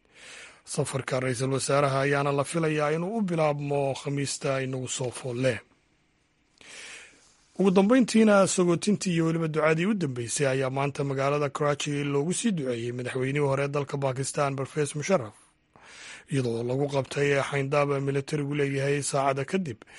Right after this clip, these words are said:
markii meydkiisa diyaarad gaara lagaga soo qaaday dacalka koonfureed ee magaalada Dubai,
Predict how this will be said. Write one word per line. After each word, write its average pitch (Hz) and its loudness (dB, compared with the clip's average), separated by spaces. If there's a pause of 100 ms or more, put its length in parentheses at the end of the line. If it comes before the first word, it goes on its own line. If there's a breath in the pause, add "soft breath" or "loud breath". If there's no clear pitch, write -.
(340 loud breath)
markii 135 -2
meydkiisa 135 -4
diyaarad 135 0
gaara 143 4
lagaga 139 0
soo 147 -2
qaaday 139 0
dacalka 151 2
koonfureed 147 -2
ee 147 0
magaalada 139 -2
Dubai, 135 -2